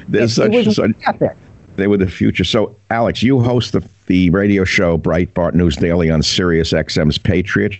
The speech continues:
Speaker 1: Channel, one twenty-five. But mainly, I want people to buy the book, Breaking the News, Exposing the Establishment Media's Hidden Deals and Secret Corruption. Since I myself don't have a current book out there, I suggest you go out immediately and look for, <laughs> for Mister Marlowe's book, Breaking the News.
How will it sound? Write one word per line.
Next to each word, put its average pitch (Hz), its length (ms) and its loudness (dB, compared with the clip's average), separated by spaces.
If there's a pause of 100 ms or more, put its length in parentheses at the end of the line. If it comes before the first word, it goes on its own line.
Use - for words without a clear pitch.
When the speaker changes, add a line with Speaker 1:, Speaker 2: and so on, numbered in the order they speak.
Speaker 1:
Channel, 107 440 -2 (400)
one 85 180 2
twenty-five. 85 540 -2
But 87 140 0
mainly, 123 340 2
I 98 40 0
want 92 260 0
people 92 320 0
to 90 100 -2
buy 80 240 2
the 78 120 0
book, 76 260 -2 (160)
Breaking 92 400 0
the 85 80 2
News, 78 320 2
Exposing 90 800 0
the 82 120 2
Establishment 92 760 -2
Media's 85 380 2
Hidden 87 260 2
Deals 80 260 2
and 71 80 2
Secret - 280 -2
Corruption. 78 560 0 (400)
Since 90 260 -2
I 107 200 0
myself 92 520 0
don't 95 240 0
have 95 140 0
a 87 60 0
current 87 360 0
book 95 220 -2
out 73 180 -2
there, 78 180 0
I 73 100 0
suggest 85 460 -2
you 85 80 2
go 82 220 0
out 82 140 0
immediately 78 680 0 (600)
and 87 160 2
look 101 180 0
for, 92 180 -2
<laughs> - 360 -2
for - 160 -2
Mister 110 320 0
Marlowe's 107 540 0
book, 98 280 -2
Breaking 92 380 2
the 110 80 2
News. 82 500 2